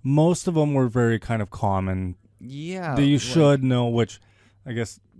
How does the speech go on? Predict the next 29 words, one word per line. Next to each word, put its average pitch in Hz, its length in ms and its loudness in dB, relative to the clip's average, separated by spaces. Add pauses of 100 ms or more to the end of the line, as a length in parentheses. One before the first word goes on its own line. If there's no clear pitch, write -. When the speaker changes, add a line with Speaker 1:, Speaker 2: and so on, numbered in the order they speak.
(120)
Speaker 1:
looking 127 500 -4
back 110 420 -2
is 107 140 -6
like, 107 220 -6
we're 127 220 2
in 117 80 0
the 110 120 0
industry, 95 460 -4
so 104 140 -4
of 92 100 -4
course 131 320 4
it's 101 120 -10
common. 101 400 -12 (260)
Speaker 2:
Mm-hmm. 113 340 -6 (340)
Speaker 1:
But 143 260 4
it 143 60 4
was 135 160 2
also 139 320 0
stuff 123 260 -4
that 113 120 -8
people 113 340 -4
should 101 540 -2
understand. 92 1300 -8 (300)
Speaker 2:
Right, 110 340 -10
like, 127 220 -10
kind 151 240 -10
of 127 80 -8
the 113 120 -8 (440)
real, 107 920 -6